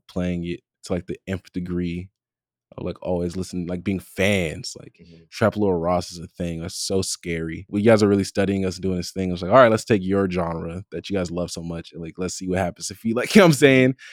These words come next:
Speaker 1: "Let's talk about you guys' weird ass shit."
Speaker 2: Mm-hmm.
Speaker 1: Yeah, like, let's, let's go ahead and do that for a second. 'Cause, like, you guys don't. Hell's Angels does not have a, a artist under their name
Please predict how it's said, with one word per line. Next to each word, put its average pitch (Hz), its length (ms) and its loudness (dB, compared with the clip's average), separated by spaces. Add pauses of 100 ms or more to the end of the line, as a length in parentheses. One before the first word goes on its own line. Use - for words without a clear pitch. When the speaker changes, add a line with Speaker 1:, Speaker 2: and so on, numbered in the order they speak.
(120)
Speaker 1:
"Let's 113 140 4
talk 127 100 10
about 104 160 8
you 98 160 4
guys' 95 300 6
weird 90 320 0
ass 85 180 0
shit." 90 340 0 (160)
Speaker 2:
Mm-hmm. 104 180 -20 (420)
Speaker 1:
Yeah, 98 240 2
like, 90 180 -4
let's, - 320 -6
let's 98 160 0
go 104 140 0
ahead 101 100 6
and 90 80 0
do 87 140 -4
that 90 240 0
for 87 120 -8
a 85 40 -8
second. 85 340 -14 (160)
'Cause, 95 140 -6
like, 87 160 -2
you 95 80 0
guys 87 180 0
don't. 80 280 -8 (140)
Hell's 107 280 6
Angels 95 420 -2
does 85 160 -12
not 90 120 0
have 87 180 0
a, 85 80 -6 (160)
a 85 100 -4 (140)
artist 85 360 -2
under 85 200 -8
their 78 100 -10
name 80 440 -12